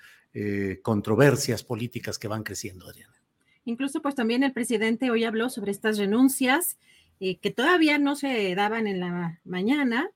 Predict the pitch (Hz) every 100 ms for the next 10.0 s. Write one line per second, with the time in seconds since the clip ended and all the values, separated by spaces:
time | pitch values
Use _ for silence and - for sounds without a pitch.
0 | _ 196 190 185 185 196 185 - 196 175
1 | 180 - 180 180 185 185 196 214 214 _
2 | _ - 202 196 214 190 202 208 208 208
3 | 180 165 _ _ _ 175 160 - 185 190
4 | 185 - - _ - 269 - 285 285 285
5 | 277 269 277 247 220 240 254 226 214 -
6 | 285 339 226 - 190 190 - _ _ _
7 | 208 202 226 226 233 233 - 202 196 208
8 | 226 233 240 226 226 226 202 202 220 214
9 | 214 214 220 226 233 220 214 208 202